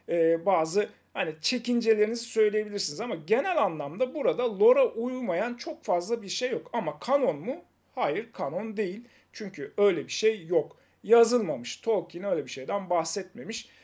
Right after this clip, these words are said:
Demek ki bu gerçekte Orta Dünya, e, evreninin, Orta Dünya dünyasının bir parçası değil.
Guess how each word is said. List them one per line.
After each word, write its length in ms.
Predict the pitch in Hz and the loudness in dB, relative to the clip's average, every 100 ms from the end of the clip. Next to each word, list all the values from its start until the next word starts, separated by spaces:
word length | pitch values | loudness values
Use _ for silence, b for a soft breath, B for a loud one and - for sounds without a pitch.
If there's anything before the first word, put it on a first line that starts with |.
| b - | b -4
Demek 280 | 165 190 170 | -4 -4 -10
ki 60 | 143 143 | -12 -4
bu 240 | 208 226 b b - | -2 -4 b b -2
gerçekte 600 | 160 156 156 139 - 175 | 2 2 0 -8 -6 -4
Orta 400 | 139 147 190 165 | -2 -4 -6 -6
Dünya, 500 | 156 143 139 147 147 b _ | -6 -6 -4 -6 -8 b _
e, 60 | 147 143 135 135 131 - | -2 0 -2 -4 -6 -4
evreninin, 560 | 170 165 156 151 147 170 | -2 0 0 -2 -4 -6
Orta 360 | 156 147 196 202 | -6 -4 -4 -4
Dünya 360 | 202 180 160 113 _ 156 | -2 0 0 -4 _ -16
dünyasının 720 | 143 185 180 156 139 180 233 247 b b b | -8 -4 -2 -2 -2 -4 -4 -4 b b b
bir 260 | 135 190 196 | -8 -8 -2
parçası 600 | 170 147 - 147 214 151 | 0 0 -2 -6 -6 0
değil. 340 | 175 160 202 | 0 0 -4